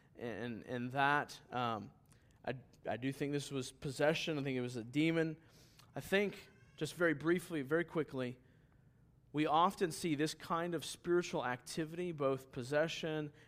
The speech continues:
and healing and all that, around times when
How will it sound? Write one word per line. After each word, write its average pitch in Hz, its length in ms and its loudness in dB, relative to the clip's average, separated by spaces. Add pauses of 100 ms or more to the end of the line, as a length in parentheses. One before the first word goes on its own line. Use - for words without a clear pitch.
(120)
and 113 120 -10
healing 160 600 -2
and 135 80 0
all 151 180 4
that, 139 300 4
around 143 600 2
times 147 640 -4
when 135 300 -2